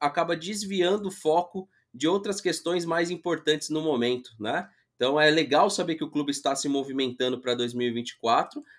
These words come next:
mas é, é muito importante falar dos erros e dos acertos de Anderson Barros, que são muitos, né? Os erros são muitos. Então, ah, a gente vai mo-, seguir o modelo do Giovani.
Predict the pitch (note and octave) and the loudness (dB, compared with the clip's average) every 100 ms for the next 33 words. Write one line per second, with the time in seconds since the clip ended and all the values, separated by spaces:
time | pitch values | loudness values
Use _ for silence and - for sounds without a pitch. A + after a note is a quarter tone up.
0 | _ A#2 A#2+ E3 - D3 C#3+ A3 B3 - | _ 0 4 2 4 4 4 4 0 -2
1 | F#3+ D#3+ D#3 F#3 - D#3+ D3+ C#3 C3+ A2+ | -2 2 0 0 -2 -2 2 2 0 -6
2 | A#2 G#3+ B3+ G#3+ F3 D#3+ C#3+ C3 A#2+ - | 2 4 4 -2 -6 -6 -2 -2 -2 0
3 | D#3 G3+ D3 A#2+ A#2 G#2+ G#2+ G#2+ G2+ F2+ | -2 -2 -6 -2 -2 -2 -6 -8 -4 -6
4 | F#2 - - _ _ _ _ A2 - D#3 | -6 -12 -16 _ _ _ _ -4 0 0
5 | A#3+ G3 D3+ G2+ G2+ B2+ A#3+ _ _ _ | 2 2 2 -2 -4 -4 -6 _ _ _
6 | _ - G#2+ G2 A#2+ F3+ - G3+ B3+ G3 | _ -12 -10 0 0 2 -2 -4 0 2
7 | - - - - _ - A2 D3 D#3 D#3+ | 0 -4 -12 -12 _ -12 -2 2 4 4
8 | C3+ C3 C3 D3 D3+ C#3+ - A#2+ A#2+ G#3+ | 2 0 0 2 2 -2 -4 -8 -4 0
9 | A3 F#3+ F#3+ G3 G3 F#3+ D#3+ B2+ A2+ G2 | 2 4 2 2 0 0 2 2 0 -2